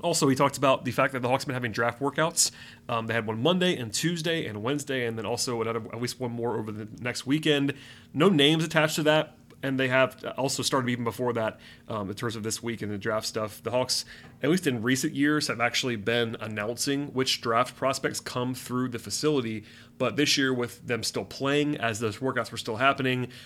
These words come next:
also the protocols, and you're not gonna be able to do any of the in-person availability,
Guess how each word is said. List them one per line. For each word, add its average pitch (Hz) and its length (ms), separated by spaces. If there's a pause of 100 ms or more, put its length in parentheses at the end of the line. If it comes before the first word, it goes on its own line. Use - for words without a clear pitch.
(120)
also 113 540
the 104 80
protocols, 123 680
and 107 80
you're 107 120
not 113 120
gonna 120 60
be 120 140 (340)
able 113 160
to 104 60
do 120 120
any 117 120
of 113 40
the 113 240
in-person 127 400
availability, 113 640